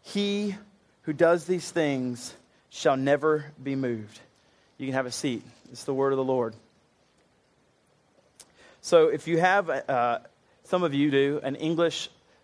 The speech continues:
study, uh, English, uh, Standard Version study Bible, um, in the very beginning in your little notes, it s-, says something about this psalm. It says that this hymn is celebrating the ideal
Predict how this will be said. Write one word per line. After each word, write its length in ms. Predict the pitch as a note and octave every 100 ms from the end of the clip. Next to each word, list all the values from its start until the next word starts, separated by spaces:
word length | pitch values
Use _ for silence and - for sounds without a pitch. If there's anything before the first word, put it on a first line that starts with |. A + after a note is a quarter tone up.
| -
study, 640 | - - E3 D#3+ D#3 D3 - _ _ _ -
uh, 140 | B2+
English, 420 | D3+ E3 D#3+ D3+ - C3
uh, 240 | B2+ A2+ - _ _ _ _
Standard 460 | - G3 F#3 E3+ C#3+
Version 320 | E3 D3 C#3+
study 320 | - F3 D#3
Bible, 420 | C3 A#2+ A#2 C3+ - _ _ _ _ _ _
um, 300 | - B2 A#2+ - -
in 120 | C#3
the 80 | C#3
very 220 | D#3+ F#3+
beginning 400 | F3+ E3+ E3+ E3+
in 100 | D#3+
your 120 | D#3
little 180 | D#3 D#3
notes, 420 | D#3 D3+ - -
it 80 | -
s-, 200 | C3 -
says 240 | - - D3+
something 300 | D#3+ D3 D3
about 200 | C#3+ -
this 140 | C#3
psalm. 220 | D3+ C3
It 80 | B2
says 300 | - C#3+ C3
that 160 | C3+ C#3
this 180 | F3 -
hymn 260 | F#3+ E3+
is 80 | D#3
celebrating 680 | - F3 E3 D3+ D#3 D3+ C#3+
the 160 | C#3 C3 -
ideal 880 | D#3 F3 F#3 D#3 F3+ E3+ C#3+ C#3+